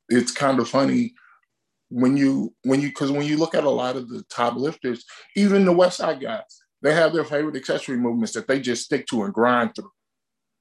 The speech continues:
And so it always cracks me up when people say that.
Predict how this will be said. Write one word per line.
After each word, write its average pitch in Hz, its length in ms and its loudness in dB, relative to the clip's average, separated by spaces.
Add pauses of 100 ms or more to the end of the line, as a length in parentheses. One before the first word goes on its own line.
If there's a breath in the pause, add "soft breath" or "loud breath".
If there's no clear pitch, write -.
(1800)
And 123 180 2
so 113 440 0
it 120 100 -2
always 123 380 -2
cracks 120 360 -2
me 113 120 -2
up 131 180 -4
when 107 120 -8
people 113 220 -10
say 123 260 -2
that. 107 180 -8